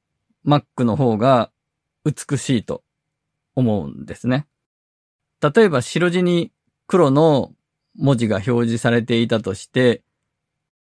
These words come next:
白いドットと黒いドットだけで表現するとギザギザが目立つので、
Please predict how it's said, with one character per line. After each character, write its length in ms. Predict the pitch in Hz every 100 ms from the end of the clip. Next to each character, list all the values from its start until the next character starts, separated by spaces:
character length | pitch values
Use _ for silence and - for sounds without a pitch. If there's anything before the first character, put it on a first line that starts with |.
| _
白 320 | - 175 202
い 100 | 156
ド 120 | 131 135
ッ 40 |
ト 180 | - 175
と 140 | 151
黒 300 | - - 165
い 140 | 131 117
ド 140 | 120
ッ 60 | 117 -
ト 120 | 131
だ 120 | 123
け 120 | 123
で 240 | 143 117 - _ _ -
表 320 | 127 120 113
現 100 | 98
す 100 | 107
る 120 | 104
と 280 | 147 139 - _ _ _ _ _ _ -
ギ 280 | 139 135
ザ 120 | 139 139
ギ 100 | 131
ザ 100 | 127
が 140 | 123
目 120 | 120
立 240 | 120 120 107
つ 20 |
の 160 | 82
で、 360 | 101 127 107 -